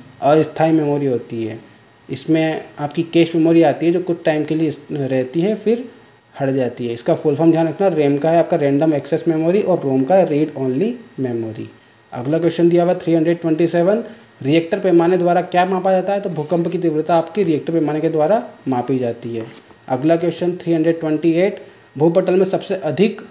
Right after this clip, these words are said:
कौन सी धातु पाई जाती है? तो जो aluminium होती है ये सबसे ज़्यादा भूपटल में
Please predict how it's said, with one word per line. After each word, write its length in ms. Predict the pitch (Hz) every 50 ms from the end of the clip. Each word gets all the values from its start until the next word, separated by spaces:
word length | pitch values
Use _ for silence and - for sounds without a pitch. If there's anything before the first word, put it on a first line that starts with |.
| - - - - - -
कौन 180 | 170 160 170
सी 140 | 165 165 208
धातु 300 | 170 170 175 170 - 196
पाई 220 | 190 190 180 185 185
जाती 320 | 185 175 180 185 208 220
है? 80 | 240 240
तो 220 | - - - 175
जो 160 | 185 196 - -
aluminium 560 | 151 147 151 160 170 175 180 180 196 202 190
होती 300 | 180 165 151 143 - 185
है 180 | 214 226 226 226 170
ये 120 | 175 175
सबसे 240 | 170 160 165 - 175
ज़्यादा 420 | 170 165 160 160 196 214 226 226 - - - 143
भूपटल 380 | 156 156 160 160 156 165 156
में 300 | 156 165 196 226 254 262